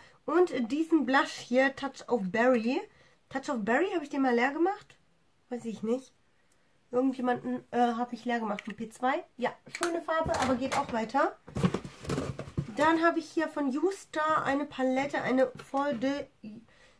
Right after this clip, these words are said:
Ultimate Natural Glow. Die werde ich austesten.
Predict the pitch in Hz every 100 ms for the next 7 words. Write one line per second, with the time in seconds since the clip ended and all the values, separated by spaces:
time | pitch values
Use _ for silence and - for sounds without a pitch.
0 | _ 262 269 - 269 262 262 262 - -
1 | 233 247 - - 233 196 175 190 185 180
2 | 202 254 403 - - _ _ _ _ _
3 | _ _ _ _ _ _ _ _ _ _
4 | _ _ _ 214 247 330 359 359 - 330
5 | 330 - 175 - 262 302